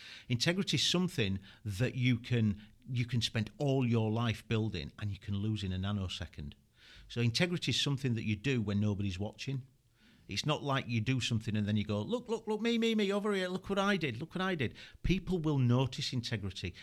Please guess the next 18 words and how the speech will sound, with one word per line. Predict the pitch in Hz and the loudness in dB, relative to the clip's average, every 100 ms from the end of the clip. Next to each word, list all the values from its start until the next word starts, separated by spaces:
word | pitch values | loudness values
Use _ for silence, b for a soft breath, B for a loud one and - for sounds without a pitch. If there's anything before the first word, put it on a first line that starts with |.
| B | B
You're | - 147 | -2 -2
the | |
quiet | - - 151 139 - | -4 -2 0 0 -2
guy. | - | 0
I | |
mean, | 147 165 | 2 4
I | 156 | 4
know | 175 | 4
we're | 190 185 | 4 2
all | 170 | 0
different, | 131 - 107 - | 0 -2 -2 -2
and | 107 | 0
I | |
know | 110 110 | 2 2
some | - 131 | 0 -2
people | 156 156 156 | -2 0 2
are | 147 | 2
louder | 120 101 98 | 2 2 0